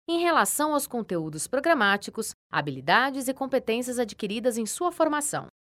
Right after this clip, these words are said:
A participação nestes exames é obrigatória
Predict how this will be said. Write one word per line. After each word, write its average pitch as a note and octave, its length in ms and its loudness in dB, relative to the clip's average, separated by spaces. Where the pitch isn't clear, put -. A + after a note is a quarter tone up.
A G#3+ 120 6
participação D4+ 960 2
nestes B3 560 0
exames G#3+ 640 2
é E3+ 100 2
obrigatória G3 880 4